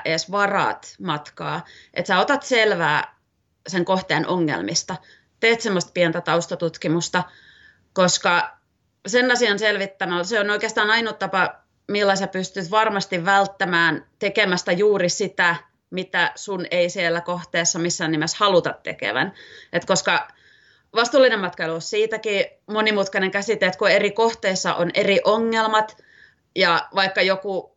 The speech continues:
ongelman syy voisi olla sama, vaikka nyt liikamatkailu,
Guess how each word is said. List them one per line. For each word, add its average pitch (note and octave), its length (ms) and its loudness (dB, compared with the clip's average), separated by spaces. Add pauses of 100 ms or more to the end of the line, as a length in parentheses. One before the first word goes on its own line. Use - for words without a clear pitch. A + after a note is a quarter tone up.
(120)
ongelman F#3 640 0 (380)
syy B3 400 4
voisi F3 360 6
olla E3 220 2
sama, G3 640 0 (320)
vaikka F3 280 -4
nyt E3 200 -6
liikamatkailu, F3+ 960 0